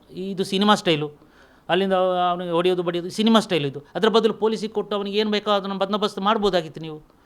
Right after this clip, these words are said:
ಅದನ್ನು ಮಾಡಲಿಲ್ಲ. ಮತ್ತು ಸತ್ತೋದ, ಏನೋ ನೀನೇ ಇರಲಿಲ್ಲ ಅಂತ ಇಟ್ಕೊಳ್ಳೋಣ, ನಿಮ್ಮ ಸ-, ಸಹಪಾಠಿಗಳು ಹೊಡೆದು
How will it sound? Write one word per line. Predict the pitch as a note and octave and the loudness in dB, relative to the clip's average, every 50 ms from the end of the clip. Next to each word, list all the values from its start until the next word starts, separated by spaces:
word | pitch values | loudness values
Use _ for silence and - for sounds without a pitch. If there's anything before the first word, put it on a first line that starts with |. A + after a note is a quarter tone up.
| _ _ - - - | _ _ -16 -4 -2
ಅದನ್ನು | D3+ D#3+ G3+ G3 | 0 2 2 2
ಮಾಡಲಿಲ್ಲ. | F3 E3 F3 F#3+ G3 F3+ E3+ D#3 C#3+ C#3 - - - - _ | 4 4 4 4 4 4 0 -2 -2 -4 -6 -8 -16 -10 _
ಮತ್ತು | D3+ E3+ A3+ G#3+ | -4 -2 -2 -2
ಸತ್ತೋದ, | A3 G3+ G3 G3 - - B3 A3 E3+ D#3 D3+ D3 - - - | -2 -4 -4 -2 4 6 6 6 6 2 0 0 -4 -6 -4
ಏನೋ | C#3 F3+ G#3 A#3+ A#3+ A#3+ - | -2 -2 0 -2 -4 -6 -4
ನೀನೇ | E3 F3+ A3 A3 A3+ A3 | -2 0 0 2 2 0
ಇರಲಿಲ್ಲ | G#3 F3 F#3 F#3+ F#3 E3+ | 0 -2 -2 -2 0 0
ಅಂತ | E3 D#3+ D3 | 0 0 -2
ಇಟ್ಕೊಳ್ಳೋಣ, | E3+ C#3+ C3 B2+ C3+ A#2+ A2+ A#2 A#2+ - - - _ _ _ _ _ _ - C3 | -6 -8 -6 -6 -4 -4 -6 -8 -12 -14 -20 -20 _ _ _ _ _ _ -14 -10
ನಿಮ್ಮ | C#3+ E3 F3+ F3+ F3 D#3+ C#3+ C3 | -8 -8 -4 -2 -2 -2 -2 -2
ಸ-, | B2 - - D3 C3+ B2+ A#2 | -4 -6 -8 -6 -6 -6 -2
ಸಹಪಾಠಿಗಳು | B2+ E3+ F#3+ E3+ G3+ G3 F#3+ F3+ F3+ F#3 E3 | 0 2 2 2 2 0 0 -2 -2 -2 0
ಹೊಡೆದು | D3+ F3 F3+ F3+ F#3 E3 D3+ C3 A2 - _ | 0 2 2 2 0 0 -2 -4 -8 -12 _